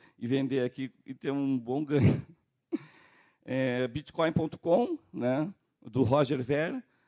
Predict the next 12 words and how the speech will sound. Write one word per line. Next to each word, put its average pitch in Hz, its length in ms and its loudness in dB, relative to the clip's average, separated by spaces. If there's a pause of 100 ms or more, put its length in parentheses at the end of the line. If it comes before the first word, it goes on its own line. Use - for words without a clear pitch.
(180)
que 123 360 -10
já 131 180 0 (160)
apoiou 131 420 0
ano 127 140 -4
passado 135 480 -4
e 131 40 -4
esse 131 180 -4
ano 127 120 -2
tá - 140 -8
apoiando 127 320 0
de 117 100 -6
novo, 151 380 -2